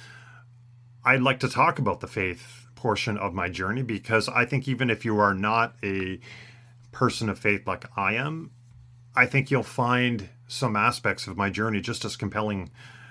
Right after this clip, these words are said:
um, as I do. And so I would simply ask, no matter where you are in your spirituality, to keep an open mind, uh, on what I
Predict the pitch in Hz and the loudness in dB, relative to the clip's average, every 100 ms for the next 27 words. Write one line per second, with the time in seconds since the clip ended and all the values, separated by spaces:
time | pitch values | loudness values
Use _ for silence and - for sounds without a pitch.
0 | - - 101 95 92 98 92 98 131 104 | -20 -6 -2 -2 -2 -6 -4 0 0 0
1 | 73 - - - 107 104 101 101 101 - | -8 -14 -20 -16 -6 -2 0 0 -2 -6
2 | - - - - - - 139 131 131 135 | -16 -20 -20 -20 -10 4 6 6 6 4
3 | 131 127 - - - - - - - 143 | 6 2 -4 -20 -20 -20 -20 -10 -2 0
4 | 127 107 104 101 95 - - - 131 120 | 4 6 8 8 6 4 -8 -10 -6 2
5 | 113 104 98 104 107 101 92 95 92 95 | 4 4 2 4 4 2 0 -2 -4 -6
6 | - 104 101 101 95 - 107 104 98 90 | -2 2 2 2 -4 -2 -2 -2 -2 -2
7 | 95 101 95 - 139 131 117 107 104 90 | 0 -2 -4 -2 -2 -2 -2 -2 -2 -2
8 | 101 98 95 90 - - - - - - | 2 2 2 -2 -10 -20 -20 -20 -18 -6
9 | 90 87 87 - - 92 90 90 87 82 | -4 -2 -4 -6 -6 -6 -2 -2 0 0
10 | 80 | -2